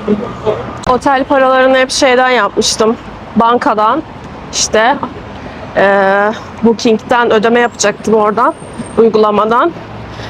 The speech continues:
Şimdi banka bir şekilde bir şey oluyor. Çekmiyor yani içindeki parayı. Hata veriyor.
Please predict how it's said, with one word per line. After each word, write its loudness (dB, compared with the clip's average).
Şimdi 2
banka 2
bir 4
şekilde 0
bir 4
şey 2
oluyor. 4
Çekmiyor 2
yani 2
içindeki 0
parayı. 4
Hata 2
veriyor. 2